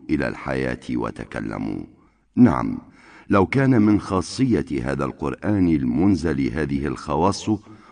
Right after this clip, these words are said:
ورآها المشركون، فإنهم لن يؤمنوا أبدًا،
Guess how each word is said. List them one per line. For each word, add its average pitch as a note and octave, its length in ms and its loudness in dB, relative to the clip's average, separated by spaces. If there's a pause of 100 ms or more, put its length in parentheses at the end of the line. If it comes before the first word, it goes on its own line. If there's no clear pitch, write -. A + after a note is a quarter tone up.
ورآها G2 560 2
المشركون، F2 880 0 (340)
فإنهم E2+ 680 2
لن D#2 140 2
يؤمنوا D#2+ 720 0
أبدًا، E2 560 0